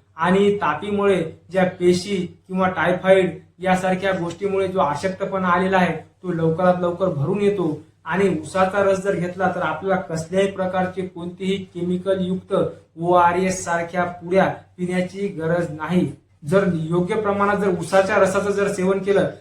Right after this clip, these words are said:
तर आपल्याला कसल्याही प्रकारच्या व्हिटॅमिनच्या गोळ्या, कसल्याही प्रकारच्या बाटल्या पिण्याची, खाण्याची गरज नाही. या रसायनामुळे शरीराच्या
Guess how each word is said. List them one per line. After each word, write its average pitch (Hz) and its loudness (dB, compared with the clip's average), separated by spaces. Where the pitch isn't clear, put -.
तर 185 -4
आपल्याला 185 2
कसल्याही 196 0
प्रकारच्या 190 2
व्हिटॅमिनच्या 180 2
गोळ्या, 175 4
कसल्याही 180 -4
प्रकारच्या 180 -4
बाटल्या 175 0
पिण्याची, 175 -8
खाण्याची 165 -6
गरज 170 -2
नाही. 165 0
या 185 4
रसायनामुळे 196 2
शरीराच्या 185 0